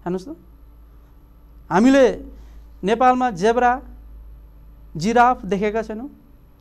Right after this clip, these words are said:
तर सभाना ग्रासल्यान्डमा अति चरनभूमि भयो। जिराफ छ, जेब्रा छ, एलिफेन्ट, राइनोसरस, लायन, टाइगर, लेओपर्ड,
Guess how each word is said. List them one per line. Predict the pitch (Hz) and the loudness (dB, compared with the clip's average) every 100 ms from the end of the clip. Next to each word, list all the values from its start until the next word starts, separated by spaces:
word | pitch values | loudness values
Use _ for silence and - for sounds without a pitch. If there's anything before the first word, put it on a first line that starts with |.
| _ - | _ -2
तर | 185 180 - - | 0 0 -4 -8
सभाना | - 185 190 185 | -2 0 0 -2
ग्रासल्यान्डमा | 185 180 185 185 254 - - - 196 | -6 -8 -10 -12 -14 -20 -20 -14 -14
अति | - 254 | -6 -6
चरनभूमि | 233 208 185 175 160 160 | -2 -4 -4 -8 -10 -14
भयो। | 196 - - - - - _ - | -18 -20 -20 -20 -20 -20 _ -16
जिराफ | 147 185 175 175 170 | -6 -2 0 -2 -6
छ, | - - - 151 | -20 -20 -18 -10
जेब्रा | 147 180 170 170 | -2 -2 0 -6
छ, | 170 - _ _ - | -8 -18 _ _ 0
एलिफेन्ट, | 175 190 190 185 175 - - - 170 | 2 2 0 -4 -8 -10 -20 -12 -2
राइनोसरस, | 170 185 185 185 175 180 180 - _ _ _ _ _ - _ 247 - _ _ _ _ _ _ _ _ - | 0 0 -4 -6 -8 -8 -14 -20 _ _ _ _ _ -20 _ -20 -20 _ _ _ _ _ _ _ _ -6
लायन, | 156 190 196 190 185 185 - - - | 4 6 6 2 -4 -10 -20 -20 -6
टाइगर, | 240 208 190 185 180 202 - | 0 2 2 -2 -4 -8 -8
लेओपर्ड, | 190 202 247 226 220 190 180 | 0 6 6 6 2 -2 -2